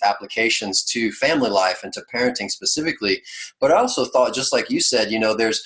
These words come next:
there's very clear and abundant, um, applications for everyone, you know, whether it's a single person or,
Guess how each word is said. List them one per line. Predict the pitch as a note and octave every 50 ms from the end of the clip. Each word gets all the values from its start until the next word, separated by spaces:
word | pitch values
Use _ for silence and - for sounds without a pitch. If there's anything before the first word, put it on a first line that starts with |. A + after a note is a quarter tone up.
| - - _
there's | A#2 A#2 A2+ -
very | D3+ F3+ G#3 -
clear | - - - C3+ C3+ C#3 C#3 C3+ B2+
and | B2 A#2 A2+
abundant, | G#2 A2+ A2+ B2 B2+ B2 A#2+ A2+ - - - _ - _ _ _ _
um, | A2 A2 A2 G#2+ G#2 G#2 G2+ - - -
applications | A#2 A#2+ - A#2+ - - B2 B2 B2 - - A#2+ A2+ - -
for | - A2+ A2 A2
everyone, | B2 F3 G3 E3 - - F2+ F2+ E2+ E2+ F2
you | F#2+ G#2
know, | G2+ G#2 G#2 G#2+
whether | G2+ A2 A2 G#2+ G#2+
it's | G#2 G2+ -
a | G#2
single | - - C3+ C3+ C#3 C#3 -
person | - - C3 C3 B2+ - C#3 C#3 C3+ C3+
or, | A#2+ G#2+ G2+ G2 G2 F#2+